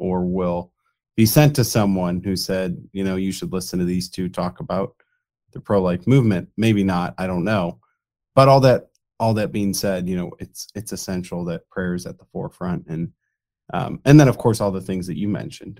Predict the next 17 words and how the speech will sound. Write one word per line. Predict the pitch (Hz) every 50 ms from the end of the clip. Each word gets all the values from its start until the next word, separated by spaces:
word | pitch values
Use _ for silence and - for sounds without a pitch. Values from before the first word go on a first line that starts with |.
| -
are, | - 92 92 92 90 90 - -
are | 95 95 -
also | - 98 98 95 - - 95 90
practicals | 90 - - 131 127 131 - - 113 - - - 85 82 - - -
that | - 95 92 - _
can | - - 98 95
be | 90 95 92 90 90 85 - _ _ _ _ _ _ _ _ _ _ -
utilized | - 92 107 120 135 135 120 101 90 85 85 92 90 90 90 - - - - _ -
in | 98 95 95 95 92 92 92 92 92 90 90 90 _ _ _ _ _ _ _ _ _
ways | - - 92 95 95 95 98 95 95 90 -
that | - 95 92 - -
are | 92 95
going | 92 - 92 92 92 92 90 90 90
to, | - - - 87 87 87 87 85 _ _ _ _ _ _ _ _ _ _ _ _ _ -
I | - 92
think, | 90 - 87 90 85 -
have | - 98 90 85 85 82